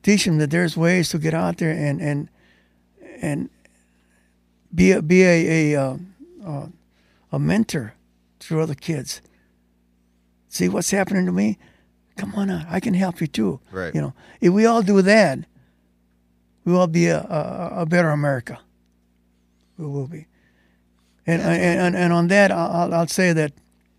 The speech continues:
Speaker 1: our city, Aurora, beautiful Aurora, is providing more and more every year.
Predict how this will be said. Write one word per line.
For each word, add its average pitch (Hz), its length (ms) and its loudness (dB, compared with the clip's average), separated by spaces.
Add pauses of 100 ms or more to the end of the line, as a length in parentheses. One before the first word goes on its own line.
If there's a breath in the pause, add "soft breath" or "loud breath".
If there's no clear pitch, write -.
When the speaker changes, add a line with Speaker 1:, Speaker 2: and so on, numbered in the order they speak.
(960)
Speaker 1:
our 180 200 0
city, 160 500 2 (1800)
Aurora, 160 440 -2 (1000)
beautiful 156 420 -2
Aurora, 156 420 -2 (1080)
is - 440 -2 (880)
providing 160 500 0
more 165 300 4
and 156 100 2
more 160 300 0
every 180 300 0
year. 165 380 0